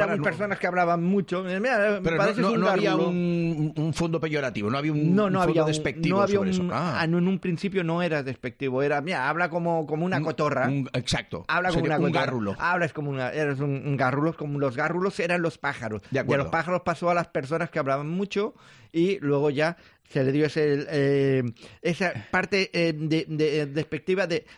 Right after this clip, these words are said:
Speaker 2: de rústica y safia, porque se tenía el convencimiento que las personas, eh, rústicas, safias, eh, las gentes que provenían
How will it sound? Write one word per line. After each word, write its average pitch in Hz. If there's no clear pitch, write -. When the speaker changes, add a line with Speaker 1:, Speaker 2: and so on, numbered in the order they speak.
Speaker 2:
de 147
rústica 185
y 170
safia, 160
porque -
se 143
tenía 160
el 180
convencimiento 160
que 151
las 139
personas, 160
eh, 131
rústicas, 147
safias, 147
eh, 135
las 143
gentes 151
que 147
provenían 139